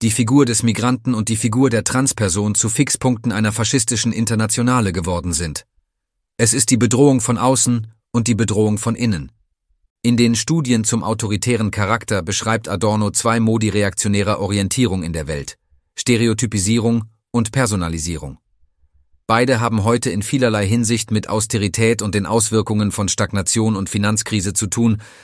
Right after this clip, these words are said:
aber sie wachsen auch auf dem Boden der Angst und Orientierungslosigkeit angesichts von Erderwärmung und Klimakollaps. Die Klimaleugnung der extremen Rechten ist dabei auf einer gewissen Ebene auch eine Art Klimarealismus.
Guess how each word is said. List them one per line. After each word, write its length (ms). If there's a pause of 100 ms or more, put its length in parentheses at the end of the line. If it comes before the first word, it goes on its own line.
(180)
aber 220
sie 160
wachsen 320
auch 220
auf 160
dem 160
Boden 300
der 140
Angst 300
und 140
Orientierungslosigkeit 1200 (240)
angesichts 540
von 180
Erderwärmung 720
und 160
Klimakollaps. 760 (920)
Die 80
Klimaleugnung 760
der 140
extremen 460
Rechten 400
ist 180
dabei 280
auf 120
einer 160
gewissen 400
Ebene 440
auch 160
eine 240
Art 260
Klimarealismus. 960